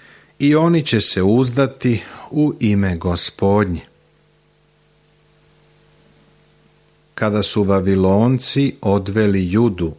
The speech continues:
u zarobljeništvo, iako je narod odvođen u ropstvo u tri deportacije, Vavilonci nikada nisu uspeli da odvedu sav narod.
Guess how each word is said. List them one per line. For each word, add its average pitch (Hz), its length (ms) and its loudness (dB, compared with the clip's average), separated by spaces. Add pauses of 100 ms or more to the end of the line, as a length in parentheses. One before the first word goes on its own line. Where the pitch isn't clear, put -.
u 92 120 -6
zarobljeništvo, 87 1120 -2 (1600)
iako 143 400 0
je 110 100 2
narod 104 560 0 (300)
odvođen 110 600 0
u 92 60 2
ropstvo 101 640 0
u 104 160 -4
tri 110 480 -2 (140)
deportacije, 92 1080 -4 (1500)
Vavilonci 120 840 2
nikada 170 580 0
nisu 131 440 0
uspeli 135 580 0
da 92 160 0
odvedu 101 640 0 (680)
sav 87 580 -2 (140)
narod. 95 640 -2